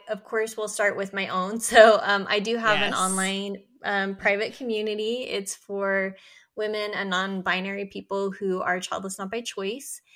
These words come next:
Speaker 1: It's called the Childless Collective. So, of course, you can join us there. Um, we have a lot of events,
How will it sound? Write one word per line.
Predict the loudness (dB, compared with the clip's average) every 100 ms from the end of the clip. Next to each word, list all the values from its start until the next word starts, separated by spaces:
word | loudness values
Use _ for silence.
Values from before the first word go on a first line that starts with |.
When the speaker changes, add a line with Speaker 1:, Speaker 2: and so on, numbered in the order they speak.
| -20 _ _ -6
Speaker 1:
It's | -6 -6
called | -6 -6
the | -4
Childless | -2 -4 -4
Collective. | -6 -6 -4 -2 -2 -2
So, | -2
of | -2 -4
course, | -4 -4 -4
you | -8
can | -10 -10 -8 -4 -4 -6 -10
join | -10 -6 -4 -4
us | -6
there. | -2 2 4 4 4 0 -10 -20 _ _ _
Um, | -6 -4 -2
we | -4 -6
have | 0 0 2
a | 0
lot | -2 -2
of | -4
events, | -4 -2 -2 -4 -8 -12 -14